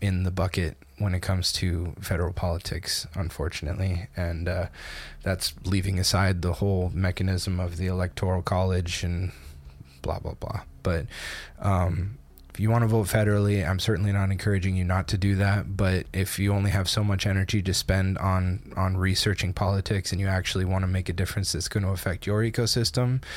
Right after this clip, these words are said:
my advice is to spend that energy, uh, locally. Spend it on your city, your town,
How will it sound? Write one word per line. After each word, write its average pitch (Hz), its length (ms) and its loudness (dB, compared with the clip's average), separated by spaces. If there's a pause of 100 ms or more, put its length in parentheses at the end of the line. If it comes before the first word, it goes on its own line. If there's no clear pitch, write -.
(460)
my 101 320 2
advice 104 680 0
is 101 140 -2
to 101 60 -4
spend 95 300 0
that 98 140 2
energy, 98 640 2 (520)
uh, 107 240 2
locally. 107 460 2 (180)
Spend 95 300 0
it 95 80 0
on 104 100 2
your 104 100 2
city, 101 400 2
your 98 120 0
town, 98 440 2